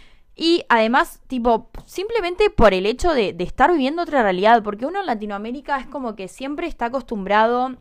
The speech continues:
a las crisis, eh, a estudiar las teorías de, de Puig, de Jaguaribe, de la autonomía,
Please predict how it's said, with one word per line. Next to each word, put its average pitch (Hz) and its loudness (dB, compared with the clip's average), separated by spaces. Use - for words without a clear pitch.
a 196 -4
las 185 -6
crisis, 269 -8
eh, 202 0
a 190 -2
estudiar 214 2
las 233 0
teorías 220 0
de, 180 -2
de 190 -4
Puig, 285 -4
de 202 -2
Jaguaribe, 247 -4
de 226 -2
la 190 0
autonomía, 208 -4